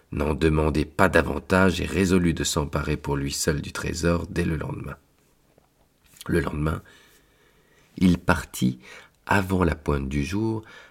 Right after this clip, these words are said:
avec dix mulets chargés de grands coffres qu'il voulait remplir. En suivant les indications d'Ali Baba, il arriva devant le rocher. Il chercha la porte, la trouva, prononça les paroles, «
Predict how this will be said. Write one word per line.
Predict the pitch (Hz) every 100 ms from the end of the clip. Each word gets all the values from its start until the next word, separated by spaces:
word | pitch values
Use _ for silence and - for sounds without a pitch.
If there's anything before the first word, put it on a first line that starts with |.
| -
avec | - 67 - 65
dix | - 107
mulets | 107 92 80 76
chargés | - 76 65 76
de | 69
grands | - - 82
coffres | - 90 85 - - - -
qu'il | - 85
voulait | 73 87 80
remplir. | 71 65 - - - - - _ _ _ _ _ _ _ _ _ _ _ _ _ _ _ _ _
En | -
suivant | - 80 76 85
les | 71
indications | 69 65 71 - 76
d'Ali | 69 69
Baba, | 67 76 90 131 - _ - _ _
il | - 76
arriva | 82 85 90 76 76
devant | 71 67 65
le | 65
rocher. | 71 - - 85 - _ _ _ _ _ _ _ -
Il | 69
chercha | - 90 - -
la | 73
porte, | - 82 85 - - -
la | 69
trouva, | 65 - - 71 85 113 _ _ _ _ _ _ _
prononça | - - 85 82 73 - 82
les | 71
paroles, « | - 69 - 90 113